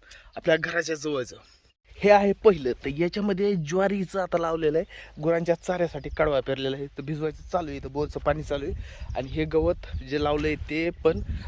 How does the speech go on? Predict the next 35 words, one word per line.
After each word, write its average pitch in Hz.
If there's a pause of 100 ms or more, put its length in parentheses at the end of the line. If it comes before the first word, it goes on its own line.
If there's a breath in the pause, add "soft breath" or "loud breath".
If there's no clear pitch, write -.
(160)
गुरांच्या 151
चाऱ्यासाठीच 160
आहे. 156 (300)
हे 143
सगळं, 127 (2500 loud breath)
हे 139
दोनच 175
सारे 170
गवताचे 160
आहेत 156 (120)
आणि 127
बाकीचं 151
ते 151
कडवा 143
लावलेले 143 (500 loud breath)
दोन 135
सारे. 107
आता 123
इथं 156
नेक्स्ट 170
आहे 165
खालचं, 170
त्याच्या 156
खालचं 160
आहे, 160
हे 165
सरळ 165
आपलंच 139
आहे. 147
चला 160 (160)
ते 156
पण 139
दाखवतो. 117 (180)
आहे 185
दुसरं, 160